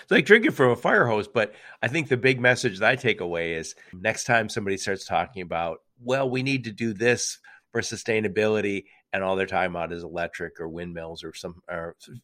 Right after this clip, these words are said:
wind, gets propane into that conversation because it, it seems like a very,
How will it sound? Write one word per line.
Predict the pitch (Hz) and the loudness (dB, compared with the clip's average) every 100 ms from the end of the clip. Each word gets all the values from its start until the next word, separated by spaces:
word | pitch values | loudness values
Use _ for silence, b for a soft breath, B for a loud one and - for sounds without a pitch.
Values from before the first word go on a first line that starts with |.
| _ | _
wind, | 123 104 104 101 - b - | -6 -4 -4 -6 -12 b -2
gets | 120 - - - _ _ - | -2 -2 -10 -14 _ _ -4
propane | 107 - 82 76 | -4 -2 -6 -8
into | 76 71 | -10 -8
that | 71 - | -8 -6
conversation | 76 71 67 - 64 - | -10 -10 -10 -10 -10 -10
because | 69 78 87 80 | -14 -12 -12 -10
it, | 71 - | -12 -10
it | 98 | -10
seems | - 104 90 | -6 -6 -6
like | 87 | -8
a | |
very, | 80 92 | -4 -4